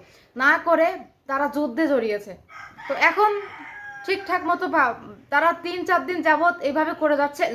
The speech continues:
লাস্ট আজকে আবারও মিসাইল মারিছে পা-, বাং-, পাকিস্তানের উপরে। এইবার হচ্ছে পাকিস্তান আর বসে থাকেনি, পাঁচ মিনিটের মধ্যে মিসাইল মেরে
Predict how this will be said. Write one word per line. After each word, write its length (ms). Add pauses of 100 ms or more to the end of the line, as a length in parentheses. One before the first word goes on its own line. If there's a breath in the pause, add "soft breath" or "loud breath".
লাস্ট 300
আজকে 320 (640 soft breath)
আবারও 480
মিসাইল 300
মারিছে 320
পা-, 260
বাং-, 340
পাকিস্তানের 460
উপরে। 260 (180)
এইবার 240
হচ্ছে 220
পাকিস্তান 520 (240)
আর 240
বসে 240
থাকেনি, 340 (320 loud breath)
পাঁচ 220 (100)
মিনিটের 340
মধ্যে 380
মিসাইল 520
মেরে 300